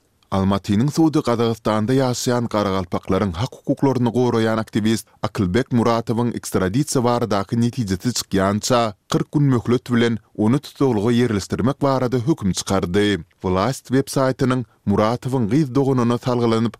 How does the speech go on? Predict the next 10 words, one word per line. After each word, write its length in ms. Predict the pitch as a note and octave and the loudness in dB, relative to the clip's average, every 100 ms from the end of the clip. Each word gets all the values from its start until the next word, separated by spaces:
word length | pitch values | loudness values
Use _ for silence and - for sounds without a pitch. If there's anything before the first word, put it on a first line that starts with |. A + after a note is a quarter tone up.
| - | -2
on 160 | A#2 | 0
ýedinji 440 | A2+ F#2+ F#2 F2+ C#3 | 2 2 0 0 0
fevralda 520 | D3 C3 A#2+ A2 A2+ | 0 0 0 0 -2
habar 380 | G#2+ G2 A2+ A2+ | -2 0 0 0
bermegine 520 | A#2+ A2+ G2+ F2 F2+ | 0 0 0 0 0
görä, 420 | F#2 G#2+ B2+ A#2 - | 2 2 0 -2 -10
suwt 300 | - B2+ D3 | -4 -2 0
diňlenşigi 720 | C#3+ C#3+ C#3+ C3 C#3 C#3 A2 | 0 2 2 0 2 2 2
ýapyk 240 | G2 - - | 0 -4 -4
gapylaryň 420 | D3 C#3+ C3+ | -2 0 0